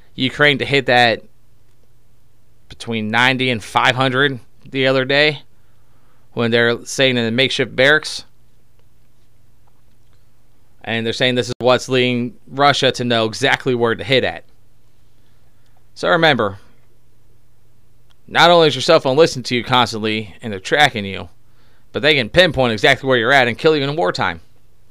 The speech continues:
So, there you go. Trust no one. Trust no technology.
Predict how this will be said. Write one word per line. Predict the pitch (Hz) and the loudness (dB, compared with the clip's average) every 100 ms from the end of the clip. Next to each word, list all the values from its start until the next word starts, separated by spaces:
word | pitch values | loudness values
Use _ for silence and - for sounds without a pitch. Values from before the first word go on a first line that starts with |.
| - - - - - - - - | -20 -20 -20 -20 -20 -20 -20 -18
So, | - 226 214 - - - | 2 4 4 0 -20 -18
there | - 202 | -2 0
you | 180 | 2
go. | 160 151 123 - - - - - - - - | 2 2 0 -20 -20 -20 -20 -20 -20 -20 -20
Trust | - - 202 - | -8 2 2 2
no | 156 151 | 0 0
one. | 151 143 - - - - | 0 -4 -8 -20 -20 -16
Trust | - 185 165 | 0 0 0
no | |
technology. | 143 139 127 120 113 117 | -2 -2 0 -2 -2 -6